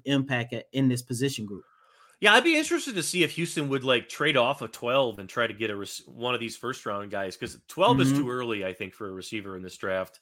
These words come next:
Speaker 1: Mm-hmm.
Speaker 2: But, like, you're right, because they could really benefit if they could get down to the teens or maybe the twenties,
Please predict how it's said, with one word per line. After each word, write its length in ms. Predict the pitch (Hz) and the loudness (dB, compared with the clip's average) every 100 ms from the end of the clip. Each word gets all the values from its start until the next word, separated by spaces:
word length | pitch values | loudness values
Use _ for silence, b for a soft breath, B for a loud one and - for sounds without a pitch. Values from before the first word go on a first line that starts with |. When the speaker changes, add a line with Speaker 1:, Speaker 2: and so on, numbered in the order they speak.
| - | -2
Speaker 1:
Mm-hmm. 360 | 131 127 127 139 | 0 2 2 4
Speaker 2:
But, 300 | 139 139 143 | 6 6 6
like, 180 | 139 117 | 4 4
you're 220 | 135 175 | 0 6
right, 360 | 196 143 95 | 8 8 2
because 240 | 127 123 113 | -4 -4 -2
they 120 | 139 | -2
could 180 | 147 135 | 0 -2
really 220 | 147 175 | 0 0
benefit 480 | 123 139 156 139 113 | 2 0 0 -4 -4
if 100 | 107 | -6
they 100 | 127 | -10
could 140 | 113 | -8
get 140 | 113 131 | -10 -6
down 200 | 131 131 | -4 -6
to 40 | |
the 60 | 107 | -8
teens 420 | - 127 135 117 | -8 -6 -6 -6
or 40 | |
maybe 140 | 117 120 | -8 -8
the 80 | 107 | -8
twenties, 540 | 120 131 135 101 | -8 -6 -6 -8